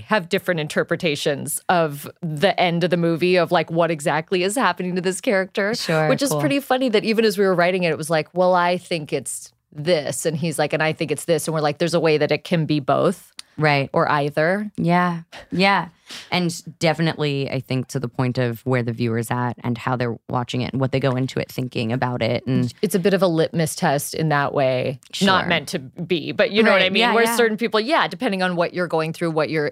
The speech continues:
Speaker 1: e-, personal experiences, you might have different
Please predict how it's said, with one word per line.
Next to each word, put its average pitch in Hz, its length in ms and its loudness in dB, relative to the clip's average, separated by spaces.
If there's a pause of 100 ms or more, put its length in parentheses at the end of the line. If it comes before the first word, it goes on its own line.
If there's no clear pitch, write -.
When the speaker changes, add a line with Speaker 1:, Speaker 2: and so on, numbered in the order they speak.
Speaker 1:
e-, 170 80 -2 (100)
personal 170 440 0
experiences, 147 1080 -4
you 175 100 0
might 131 220 -2
have 113 340 -4
different 156 140 0